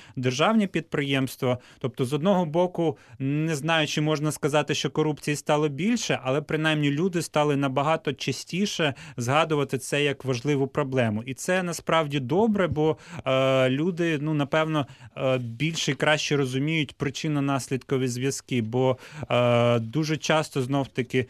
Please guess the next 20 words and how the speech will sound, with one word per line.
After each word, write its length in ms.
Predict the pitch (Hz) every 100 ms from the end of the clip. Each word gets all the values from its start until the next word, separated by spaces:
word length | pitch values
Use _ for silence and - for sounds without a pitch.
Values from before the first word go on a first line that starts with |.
| -
з 80 | -
точки 340 | 143 135 -
зору, 420 | 135 147 143 135 127 - -
е, 60 | 123
ставлення 600 | - 180 202 175 156 143
в 40 |
нас 160 | 139 175
кажуть: 260 | 139 123
"Ну, 100 | 175
корупція — 520 | 190 156 185 185 160 135
це 180 | - 139
погано", 640 | - 147 220 226 190 156
ну, 240 | 135 143
з 80 | 110
моральної, 500 | 117 127 180 190 170
наприклад, 520 | 156 151 156 151 131
точки 380 | - 135 - 131
зору, 420 | 120 127 123 120 - - -
ну, 100 | 143
з, 100 | 123